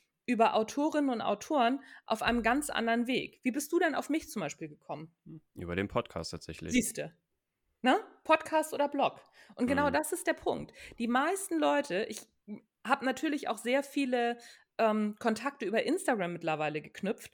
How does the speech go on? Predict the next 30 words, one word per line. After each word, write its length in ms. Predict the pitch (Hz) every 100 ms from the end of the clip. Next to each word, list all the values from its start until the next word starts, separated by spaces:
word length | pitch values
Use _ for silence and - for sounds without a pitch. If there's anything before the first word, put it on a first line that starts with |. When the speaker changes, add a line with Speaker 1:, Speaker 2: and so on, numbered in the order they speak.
| - - -
Speaker 1:
aber 140 | 214
die 100 | 202
meisten 480 | 208 226 370 - 370
Leute 280 | 277 196 165
kommen 400 | - 240 277 262
über 200 | 226 202
den 180 | 175 170
Podcast 640 | - - - 285 294 294
oder 140 | - 247
den 140 | 254
Blog 220 | 254 262
zu 140 | - 143
mir. 220 | 151 156 _ _ _ _ _ _ _ _ _ -
Speaker 2:
Mhm. 380 | 95 92 95 - - - -
Ja, 60 |
ich 80 | 101
glaube, 160 | 127 131
es 80 |
ist 40 | 117
auch 120 | 104
hier 140 | 123
wieder 120 | 127 104
dieser 180 | 95
Aspekt, 400 | 95 - 98 -
wie 100 | 98
wir 100 | 95
schon 420 | 92 92 92 92 90
gesagt 340 | 87 92 -
haben, 120 | 90
mit 220 | 90 87